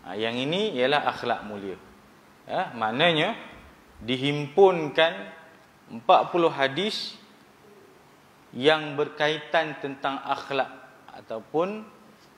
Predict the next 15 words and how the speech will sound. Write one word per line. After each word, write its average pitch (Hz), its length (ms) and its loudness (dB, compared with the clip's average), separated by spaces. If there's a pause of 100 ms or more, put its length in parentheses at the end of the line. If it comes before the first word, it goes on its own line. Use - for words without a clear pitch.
(600)
kepribadian 127 880 2
yang 110 160 -6
mulia, 98 400 -8 (240)
akhlak 110 400 -4
yang 98 240 -8
mulia. 92 320 -10 (640)
Ha, 107 80 -6
dihimpun 107 480 -4
sebanyak 101 560 -8
empat 78 320 -6
puluh 101 160 -8
hadis. 95 480 -12 (760)
Ha, 87 240 -10
jadi 135 640 -4
insya-Allah 123 720 0